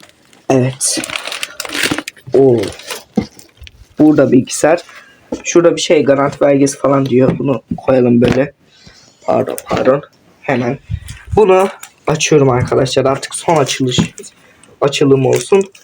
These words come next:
Üç, iki, bir ve açtım. Buyurun, buyurun. Bilgisayarımız. Daha yine açamamışız. <laughs>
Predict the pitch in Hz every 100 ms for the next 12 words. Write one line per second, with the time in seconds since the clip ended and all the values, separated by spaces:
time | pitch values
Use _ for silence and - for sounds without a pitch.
0 | - 185 151 - - - - - - -
1 | - - - 170 120 - - - - 196
2 | 190 - - 151 185 202 202 - 185 190
3 | 220 226 233 - 294 285 302 302 285 269
4 | 262 254 226 208 156 151 _ _ _ _
5 | - - - 175 165 156 220 202 156 _
6 | _ - 117 127 143 139 131 - - 123
7 | - 139 127 123 131 131 - _ 175 190
8 | 185 196 208 175 151 135 135 - - -